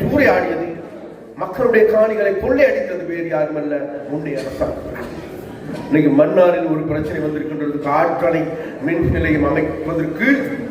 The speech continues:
நடவடிக்கை எடுக்கப்படுகின்றதா? அங்கு இருக்கின்ற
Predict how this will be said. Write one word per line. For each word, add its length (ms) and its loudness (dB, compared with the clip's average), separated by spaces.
நடவடிக்கை 500 4
எடுக்கப்படுகின்றதா? 800 2
அங்கு 180 -2
இருக்கின்ற 420 2